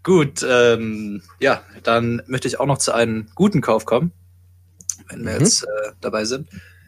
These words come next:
Speaker 1: Ähm, und zwar, wenn du schon, äh, größere Käufe angesprochen hast, beziehungsweise Gerätschaften,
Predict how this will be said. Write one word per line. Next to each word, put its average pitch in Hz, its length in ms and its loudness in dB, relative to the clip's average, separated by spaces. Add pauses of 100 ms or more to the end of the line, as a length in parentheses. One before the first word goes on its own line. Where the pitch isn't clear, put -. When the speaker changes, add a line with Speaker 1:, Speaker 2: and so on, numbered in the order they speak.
(520)
Speaker 1:
Ähm, 117 480 0
und 117 140 0
zwar, 135 220 2
wenn 131 80 2
du 131 80 2
schon, 127 300 -2
äh, 123 340 0
größere 139 440 2
Käufe 135 420 0
angesprochen 135 760 -2
hast, 131 360 -2
beziehungsweise 127 640 -2
Gerätschaften, 131 960 -4